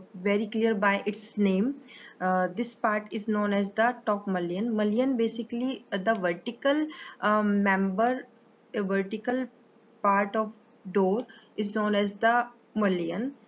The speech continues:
Mid mullion, this is the vertical element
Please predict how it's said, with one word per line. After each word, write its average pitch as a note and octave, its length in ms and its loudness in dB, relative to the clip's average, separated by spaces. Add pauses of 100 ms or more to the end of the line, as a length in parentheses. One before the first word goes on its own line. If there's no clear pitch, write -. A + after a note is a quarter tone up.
(1400)
Mid B3+ 260 8
mullion, C4 500 0 (640)
this A3+ 220 -2
is C4 160 -4
the D4 280 -2 (100)
vertical G3+ 680 -2
element G3+ 680 0